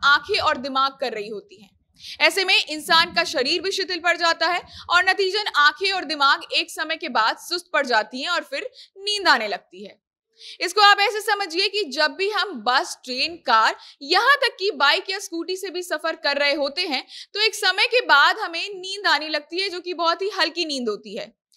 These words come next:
क्योंकि इस सफर की प्रक्रिया में भी इंसान का शरीर आराम की मुद्रा में होता है, यानी कोई एक्टिविटी नहीं कर रहा होता है, यानी कि चल फिर नहीं रहा होता है, सिर्फ इंसान की आंखें और दिमाग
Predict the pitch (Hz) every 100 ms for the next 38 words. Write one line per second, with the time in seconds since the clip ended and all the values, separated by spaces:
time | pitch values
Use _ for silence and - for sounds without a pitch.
0 | - - 320 381 392 359 370 427 403 415
1 | 330 302 320 339 320 254 269 269 277 277
2 | 311 330 320 349 359 311 254 311 330 240
3 | 226 233 254 269 269 254 254 247 262 262
4 | 262 359 339 - - 277 320 330 392 427
5 | 381 - 254 269 - 359 392 427 349 339
6 | 330 311 294 285 285 277 311 302 285 302
7 | 381 277 254 277 240 - _ _ 381 381
8 | 339 214 220 202 190 196 233 _ _ -
9 | - - 359 370 320 311 330 330 415 359
10 | 285 269 269 330 285 269 247 247 262